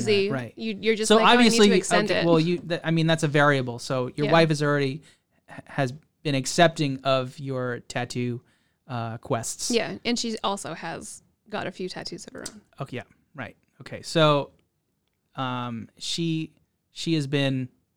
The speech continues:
Speaker 2: what's the word I'm looking for?
Speaker 1: Supportive.
Speaker 2: She has been groomed.
Speaker 1: Oh.
Speaker 2: So f- <laughs>
Speaker 1: Okay. All right.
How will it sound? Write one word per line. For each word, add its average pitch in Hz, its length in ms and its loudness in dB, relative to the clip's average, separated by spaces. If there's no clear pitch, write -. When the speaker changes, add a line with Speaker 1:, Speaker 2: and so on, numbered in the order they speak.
Speaker 2:
what's - 120 -20
the 139 80 -20
word 123 160 -10
I'm 117 100 -10
looking 117 240 -16
for? 123 160 -20
Speaker 1:
Supportive. 208 460 -12
Speaker 2:
She - 180 -8
has 139 100 -2
been 143 220 -2
groomed. 135 500 0
Speaker 1:
Oh. 180 300 -8
Speaker 2:
So 175 60 -6
f- - 200 -12
<laughs> 1077 40 -16
Speaker 1:
Okay. 196 300 -4
All - 680 -6
right. 202 260 -6